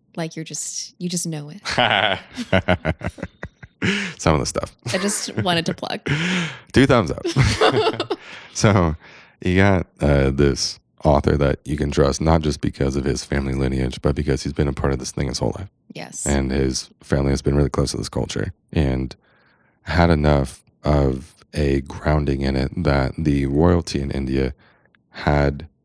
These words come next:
Speaker 2: this individual teach their court. Lot to lose if you're that person, by the way. So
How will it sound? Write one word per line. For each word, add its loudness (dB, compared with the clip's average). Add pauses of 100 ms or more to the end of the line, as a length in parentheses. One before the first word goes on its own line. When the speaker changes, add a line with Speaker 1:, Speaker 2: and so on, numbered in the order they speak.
(160)
Speaker 2:
this 0
individual -2 (540)
teach -2
their 0
court. -10 (1300)
Lot 4
to 6
lose 0
if -4
you're -2
that -6
person, -4
by -6
the -12
way. -20 (720)
So 2